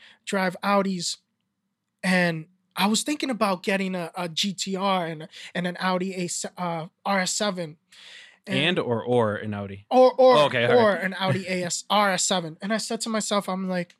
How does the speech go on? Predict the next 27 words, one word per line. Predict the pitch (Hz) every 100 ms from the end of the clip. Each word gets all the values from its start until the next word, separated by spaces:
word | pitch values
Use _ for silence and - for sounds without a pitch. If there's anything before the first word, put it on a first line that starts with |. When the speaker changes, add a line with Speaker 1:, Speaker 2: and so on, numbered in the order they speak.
| _ _ - - - -
Speaker 1:
"Let's, | 208 226 - 220
let's | 247
look | 285 285
at | 233
your | 202
financial | - 180 170 165
situation." | - 160 160 170 160 196
A |
younger | 202 240 269 311
me | 311
would | 254 214
be | 214
like, | 226 175
"Get | 247 254
an | 190
Audi. | 254 196 156 - -
That's, | 147 -
Speaker 2:
Yeah. |
Speaker 1:
I | 220
love | 262 359
driving | 233 208 170 160
that." | 139
Speaker 2:
For | 123
sure. | 156 113 - _
Speaker 1:
But | 185
now, | 190 214 269 285 - _ _
uh, | -